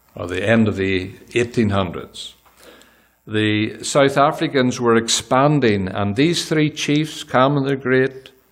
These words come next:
Sechele, and Batueng, went over to London. They were dressed in their suits and their waistcoats and their shirts and ties. And Khama the Great was a Christian chief,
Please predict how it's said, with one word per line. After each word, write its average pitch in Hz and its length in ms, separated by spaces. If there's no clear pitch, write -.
Sechele, 131 920
and 90 120
Batueng, 110 920
went 110 200
over 170 200
to 165 100
London. 135 240
They 127 140
were 151 100
dressed 180 460
in 180 100
their 185 140
suits 175 440
and 165 140
their 165 140
waistcoats 160 640
and 139 140
their 143 80
shirts 139 400
and 151 160
ties. 120 580
And 117 240
Khama 175 340
the 196 100
Great 175 320
was 143 200
a 131 80
Christian 151 680
chief, - 680